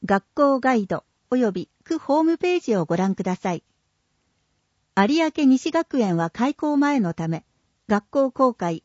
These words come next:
およびホームページはありません。問い合わせ先、学務課学事係。電話、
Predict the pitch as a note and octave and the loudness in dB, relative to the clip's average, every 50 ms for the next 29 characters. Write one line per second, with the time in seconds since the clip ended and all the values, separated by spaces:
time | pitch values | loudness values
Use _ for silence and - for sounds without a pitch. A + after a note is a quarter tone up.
0 | _ _ - A#3 A3 G#3 F#3 F3+ E3 E3+ _ _ _ - B3+ C#4 D#4 D#4+ E4 D#4 | _ _ 0 0 0 0 -2 -4 -8 -10 _ _ _ -2 0 2 2 2 2 0
1 | - E4+ E4 D#4+ - - F3+ D#3+ D3 - - E3+ F3+ F#3 F#3+ F#3+ - - F3+ E3+ | 0 -2 -2 -2 -2 -2 -2 -2 -2 -2 -2 -2 -2 -2 -2 -2 -4 -4 -4 -4
2 | D#3 - _ _ _ _ _ _ _ _ _ _ _ _ _ _ _ _ _ _ | -4 -6 _ _ _ _ _ _ _ _ _ _ _ _ _ _ _ _ _ _
3 | _ _ _ _ _ _ _ _ - - C4 D4 D4 D4 C#4 C4+ C4 - B3+ A3+ | _ _ _ _ _ _ _ _ 0 2 4 4 4 4 4 2 2 0 0 0
4 | - A3+ G3+ - - F3+ D3 _ _ _ _ _ _ _ - - G3 F#3+ - - | 0 -2 -4 -4 -8 -14 -16 _ _ _ _ _ _ _ -6 -4 -2 -2 0 0
5 | D#4+ D4 D4 C#4+ - - A3+ A3 - _ - - F3 F3 - - D4 - D4 C4+ | 2 2 2 2 0 -2 -4 -4 -6 _ -6 -4 -4 -2 -2 -2 -4 -2 0 2
6 | C4+ C4 - - F3+ E3 D#3 - _ _ _ _ _ _ _ _ _ _ _ _ | 2 0 0 -2 -6 -8 -8 -12 _ _ _ _ _ _ _ _ _ _ _ _
7 | _ _ _ _ _ - - G#3+ A3 G#3+ G3+ G3 F#3 - | _ _ _ _ _ -2 0 2 2 2 0 -2 -2 -4